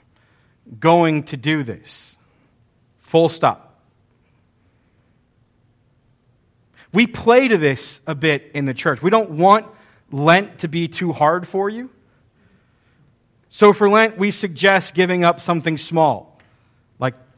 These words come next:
chocolate or, or soda or something like that. Something that you,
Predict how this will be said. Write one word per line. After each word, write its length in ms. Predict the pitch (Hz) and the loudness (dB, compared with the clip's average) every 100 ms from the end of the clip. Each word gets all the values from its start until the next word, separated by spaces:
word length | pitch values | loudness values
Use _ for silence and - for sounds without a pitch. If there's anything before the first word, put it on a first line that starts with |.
| _ | _
chocolate 480 | - 143 131 98 80 _ _ _ _ _ _ _ _ _ | 0 0 0 -8 -20 _ _ _ _ _ _ _ _ _
or, 220 | 127 123 - - _ - - - _ - _ _ _ _ _ _ _ _ - _ _ _ _ _ _ _ _ | -12 -12 -14 -20 _ -20 -20 -20 _ -20 _ _ _ _ _ _ _ _ -20 _ _ _ _ _ _ _ _
or 160 | 160 160 | -6 -6
soda 560 | - 202 185 147 104 90 | -2 4 4 4 0 -10
or 120 | 110 - _ _ _ _ _ _ _ | -20 -20 _ _ _ _ _ _ _
something 440 | - 160 151 147 | -6 -6 -2 -4
like 200 | 127 117 | -4 -8
that. 180 | 98 90 | -14 -16
Something 720 | - 254 262 - 202 202 220 _ _ _ _ _ _ _ _ _ _ _ - | 0 2 2 2 -2 -2 -10 _ _ _ _ _ _ _ _ _ _ _ 2
that 280 | 170 175 156 | 4 4 -2
you, 720 | 160 226 277 202 190 240 | -2 2 4 4 2 -4